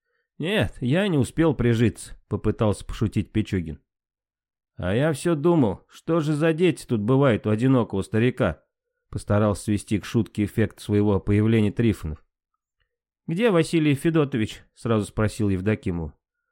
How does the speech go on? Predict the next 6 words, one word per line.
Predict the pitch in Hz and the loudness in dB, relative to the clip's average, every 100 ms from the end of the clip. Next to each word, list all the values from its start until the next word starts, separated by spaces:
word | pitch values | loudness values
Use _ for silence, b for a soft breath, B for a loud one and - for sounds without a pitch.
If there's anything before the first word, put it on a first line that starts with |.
| _ | _
"Ай-яй-яй, | - 107 139 156 147 135 113 117 127 117 | -4 0 2 2 4 4 4 4 4 2
Наталья | 104 - 147 127 | 0 0 0 2
Викторовна, | 127 - 87 82 _ _ - | 0 0 -8 -8 _ _ -10
вы | - 170 | -4 -2
даже | 170 180 151 127 b b b _ | 2 2 2 0 b b b _
знаете, | 117 110 143 175 170 - 147 | -10 -4 0 2 2 0 -8